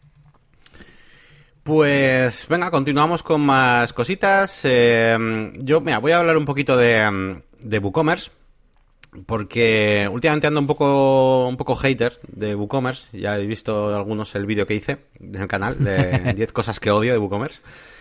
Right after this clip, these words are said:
Speaker 2: Hater no,
Speaker 1: Y,
Speaker 2: ¿eh?
Speaker 1: mm,
Speaker 2: Ayuder, ayuder, son
Speaker 1: a-, ayuder.
Speaker 2: mejoras.
Speaker 1: <laughs> Sí, la, la verdad que sí. Y además salgo con la camiseta de <laughs> "A mí me gusta el WordPress". <laughs> Y es en plan, "diez cosas que odio". Bueno, pero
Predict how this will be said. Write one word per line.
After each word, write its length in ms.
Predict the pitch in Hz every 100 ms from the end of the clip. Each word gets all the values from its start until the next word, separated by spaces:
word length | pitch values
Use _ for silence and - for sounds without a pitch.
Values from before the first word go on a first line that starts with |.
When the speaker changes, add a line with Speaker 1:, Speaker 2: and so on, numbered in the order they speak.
| - -
Speaker 2:
Hater 280 | - 143 -
no, 200 | 143 139
Speaker 1:
Y, 40 | 135
Speaker 2:
¿eh? 60 |
Speaker 1:
mm, 200 | 131 127 - - -
Speaker 2:
Ayuder, 640 | 127 143 220 180 98 - -
ayuder, 460 | 110 131 220 117 92
son 420 | 127 147 160 156
Speaker 1:
a-, 40 |
ayuder. 140 | 123 117
Speaker 2:
mejoras. 280 | 135 107 101 - - 98 - - - -
Speaker 1:
<laughs> 680 | 165 - 156 107 165 180
Sí, 200 | - 147
la, 120 | 110 107
la 200 | - 113
verdad 180 | 117
que 80 | 117
sí. 140 | 120 - - -
Y 140 | - 139
además 240 | 127 131 143
salgo 200 | 165 156
con 80 | 143
la 80 |
camiseta 380 | 123 120 135 131
de 240 | 123 123 117
<laughs> 60 | -
"A 80 | 120
mí 60 |
me 80 | 143
gusta 220 | 120 -
el 60 | 127
WordPress". 280 | 123 135 - - 123 - - -
<laughs> 540 | - 196 180 - 160
Y 60 | 123
es 60 | 135
en 120 | 117
plan, 160 | 117
"diez 160 | 123 143
cosas 200 | 165 196
que 120 | 143
odio". 240 | 127 107 - 156 - - -
Bueno, 300 | 131 98 - -
pero 560 | 139 135 135 127 123